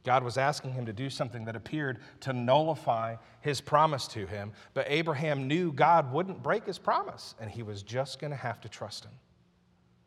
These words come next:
There's a great quote by John Owen that I wanted to share with you and made a note of here,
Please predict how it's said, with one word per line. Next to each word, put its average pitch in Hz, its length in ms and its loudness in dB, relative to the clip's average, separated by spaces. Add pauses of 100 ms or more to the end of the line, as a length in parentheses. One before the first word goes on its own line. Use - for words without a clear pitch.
(2500)
There's 131 160 -4
a 143 40 0
great 143 680 0 (100)
quote - 640 -8 (1040)
by 104 100 -2
John 131 380 0
Owen 104 460 -4 (260)
that 107 100 -4
I 104 40 -4
wanted 117 260 -4
to 107 80 -6
share 117 300 -4
with 101 200 -8
you 92 300 -10
and 101 100 -14
made 104 140 -6
a 98 40 -10
note 104 260 -6
of 98 160 -8
here, 85 300 -10